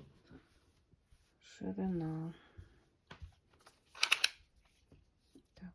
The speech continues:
ширина рукава в нас, е, двадцять, десь дев'ять сантиметрів. Але так як полотно добре тягнеться, то в ньому дуже комфортно, до речі, в цьому, е, джемпері.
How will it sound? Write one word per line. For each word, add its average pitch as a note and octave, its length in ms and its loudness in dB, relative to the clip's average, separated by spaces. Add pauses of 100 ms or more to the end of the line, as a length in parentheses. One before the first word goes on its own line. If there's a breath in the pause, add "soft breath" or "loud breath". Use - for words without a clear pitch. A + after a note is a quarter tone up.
ширина F#3+ 520 -2
рукава G3+ 640 -2
в A3 40 -2
нас, A3+ 500 -2 (1200 soft breath)
е, G#3 40 -2
двадцять, F#3+ 840 0 (220)
десь F#3 240 -14
дев'ять G3 280 4
сантиметрів. - 800 -4 (300)
Але F3+ 220 -2
так G#3 180 0
як F3 120 0
полотно E3 480 2 (120)
добре E3 380 0
тягнеться, A#3+ 520 4
то E3 200 -2
в E3 80 -2
ньому F#3 320 6
дуже G3+ 320 4
комфортно, F3 640 0
до D2+ 140 -4
речі, D2+ 320 -6
в - 40 -6
цьому, D#3 340 -4 (640 loud breath)
е, D#3+ 480 -4
джемпері. B3+ 560 0